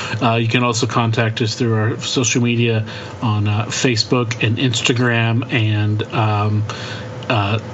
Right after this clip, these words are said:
X, Twitter, Twitter X, X, whatever it is now.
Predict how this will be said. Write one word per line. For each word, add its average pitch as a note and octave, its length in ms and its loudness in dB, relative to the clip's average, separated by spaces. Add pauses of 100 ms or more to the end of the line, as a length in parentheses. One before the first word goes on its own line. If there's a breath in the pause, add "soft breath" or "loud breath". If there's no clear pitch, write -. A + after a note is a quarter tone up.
(420)
X, C3 440 -2 (100)
Twitter, B2 460 2
Twitter A#2+ 520 0
X, B2 560 -2
X, - 380 -2
whatever C3 400 2
it A#2 80 0
is A#2+ 220 0
now. B2+ 340 2